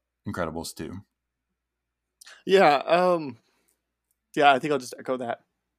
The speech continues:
Speaker 2: Uh, I'll probably land somewhere about a seven out of ten for this one.
Speaker 1: Yeah, I'm probably around a six. Yeah, so pretty
Speaker 2: I,
Speaker 1: similar.
Speaker 2: I think I was about a five the first time I watched it.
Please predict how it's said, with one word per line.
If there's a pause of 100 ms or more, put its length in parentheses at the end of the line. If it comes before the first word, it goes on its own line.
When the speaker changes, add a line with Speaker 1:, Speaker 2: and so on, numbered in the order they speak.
Speaker 2:
Uh,
I'll
probably
land
somewhere
about
a
seven
out
of
ten
for
this
one. (1300)
Speaker 1:
Yeah,
I'm
probably (1300)
around
a
six. (380)
Yeah, (140)
so (760)
pretty
Speaker 2:
I,
Speaker 1:
similar.
Speaker 2:
I
think
I
was
about
a
five
the
first
time
I
watched
it.